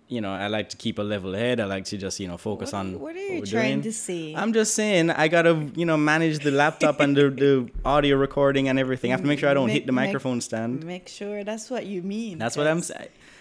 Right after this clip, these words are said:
Speaker 1: I would never try to say
Speaker 2: <laughs>
Speaker 1: that you're an alcoholic, except for the several times in the past where I've said Shauna's an alcoholic. I would never try and do that. Um, but no, today I have a glass of whiskey in my hand because whiskey was his drink of choice. Whiskey is my
Speaker 2: Mm-hmm.
Speaker 1: father's drink of choice,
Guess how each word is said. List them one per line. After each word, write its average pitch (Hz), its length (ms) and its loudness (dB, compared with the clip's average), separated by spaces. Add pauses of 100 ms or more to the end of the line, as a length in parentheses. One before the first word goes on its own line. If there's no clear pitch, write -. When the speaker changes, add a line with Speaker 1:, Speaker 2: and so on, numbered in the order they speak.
(120)
Speaker 1:
I 123 120 2
would 147 160 4
never 151 220 2
try 143 220 4
to 143 100 2
say 110 460 2 (120)
Speaker 2:
<laughs> - 120 -16
Speaker 1:
that 104 160 -6
you're 117 120 0
an 107 80 -2
alcoholic, 101 680 -4
except 123 380 -2
for 131 60 -6
the 123 100 0
several 131 420 2
times 110 320 0
in 117 100 0
the 120 60 0
past 98 400 -2
where 101 120 -2
I've 98 160 -2
said 98 160 -4
Shauna's 98 320 -4
an 101 100 -4
alcoholic. 113 500 -6
I 120 60 -2
would 151 140 0
never 165 220 -2
try 160 140 -6
and 151 100 -6
do 151 100 -6
that. 107 220 -6 (480)
Um, 127 540 4 (360)
but 143 100 4
no, 143 100 4
today 143 260 6
I 139 40 8
have 143 100 6
a 143 40 2
glass 139 240 2
of 123 80 2
whiskey 127 260 -2
in 117 80 0
my 117 100 0
hand 120 280 0
because 101 340 -2
whiskey 113 240 -2
was 107 180 0
his 117 140 -2
drink 104 200 -6
of 98 100 -6
choice. 98 560 -4
Whiskey 107 280 -4
is 98 100 -4
my 101 100 -4
Speaker 2:
Mm-hmm. 90 80 -6
Speaker 1:
father's 113 320 0
drink 110 200 -2
of 107 120 -4
choice, 110 320 -2